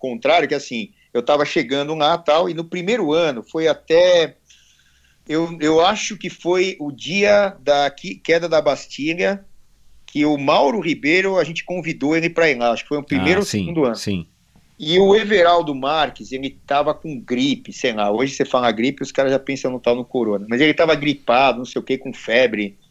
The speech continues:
Speaker 1: e foi lá fazer a, a transmissão. E ele chegou lá, ele começou a passar mal de um jeito, e ele começou a botar tudo pra fora. Chamar o tal do Hugo lá, como a gente chamava, antes, falava antigamente,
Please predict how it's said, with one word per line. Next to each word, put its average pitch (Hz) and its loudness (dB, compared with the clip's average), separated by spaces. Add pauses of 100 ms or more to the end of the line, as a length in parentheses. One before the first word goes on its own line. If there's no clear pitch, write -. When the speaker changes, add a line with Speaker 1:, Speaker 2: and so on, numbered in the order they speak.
(140)
Speaker 1:
e 131 0
foi 151 4
lá 135 2
fazer 127 0
a, 127 4
a 123 -4
transmissão. 131 -6 (720)
E 175 4
ele 202 2
chegou 151 2
lá, 151 4
ele 139 -2
começou 151 -4
a 147 2
passar 147 -2
mal 135 -2
de 127 -10
um 165 -8
jeito, 123 -4
e 113 0
ele 131 -4
começou 143 0
a 151 6
botar 147 0
tudo 147 -10
pra 160 -4
fora. 139 0 (500)
Chamar 131 2
o 135 0
tal 139 2
do 143 -6
Hugo 135 -2
lá, 120 0
como 123 -12
a 127 -8
gente 127 -10
chamava, 127 -4
antes, 123 -4
falava 120 2
antigamente, 120 -2